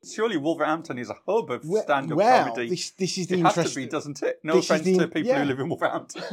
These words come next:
Speaker 2: <laughs> This is the interesting thing. So, I knew I hadn't got the nerve to do it. And I started doing storytelling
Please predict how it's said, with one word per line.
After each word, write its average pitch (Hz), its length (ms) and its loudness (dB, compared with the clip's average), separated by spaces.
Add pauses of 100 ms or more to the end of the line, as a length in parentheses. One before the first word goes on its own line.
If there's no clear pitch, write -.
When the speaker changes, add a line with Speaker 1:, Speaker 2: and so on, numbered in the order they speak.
Speaker 2:
<laughs> - 200 -18
This 240 200 0
is 208 100 0
the 214 120 0
interesting 165 520 -2
thing. 285 260 -2
So, 160 300 0 (1300)
I 214 60 2
knew 226 320 6
I 269 80 8
hadn't 226 320 0
got 196 200 6
the 196 80 -4
nerve 156 500 4
to - 140 -12
do 139 200 -2
it. 78 200 -16 (500)
And 170 360 -2 (160)
I 190 60 2
started 185 680 0
doing 208 240 -6
storytelling 175 920 -2